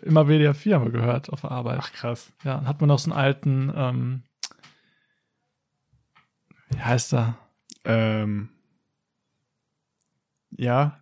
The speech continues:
Speaker 2: dieser Kasten, den man auf der Schulter tra-, den man so klassisch so in so
Speaker 1: Ja.
Speaker 2: Videos auf der Schulter
Speaker 1: Ja, ja.
Speaker 2: getragen hat. Fuck.
Speaker 1: Ghetto Blaster.
Speaker 2: Ja.
Speaker 1: Ghetto Blaster. Ja, sowas hatten wir halt und haben wir halt drei Jahre an diesem alten Ding W D R vier gehört.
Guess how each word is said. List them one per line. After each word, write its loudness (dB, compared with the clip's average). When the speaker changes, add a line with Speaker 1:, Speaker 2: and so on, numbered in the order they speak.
Speaker 2:
dieser -2
Kasten, 0
den 4
man 2
auf -4
der -10
Schulter -2
tra-, -10
den 0
man -2
so -6
klassisch -4
so -6
in -4
so -2
Speaker 1:
Ja. 4
Speaker 2:
Videos 4
auf -8
der -4
Schulter 4
Speaker 1:
Ja, 8
ja. 8
Speaker 2:
getragen 4
hat. -10
Fuck. -8
Speaker 1:
Ghetto 2
Blaster. -4
Speaker 2:
Ja. -2
Speaker 1:
Ghetto -2
Blaster. -10
Ja, 2
sowas 4
hatten 4
wir 2
halt 2
und 2
haben 2
wir 2
halt -2
drei -2
Jahre 0
an -2
diesem -2
alten -2
Ding 6
W 8
D 8
R 6
vier 0
gehört. -4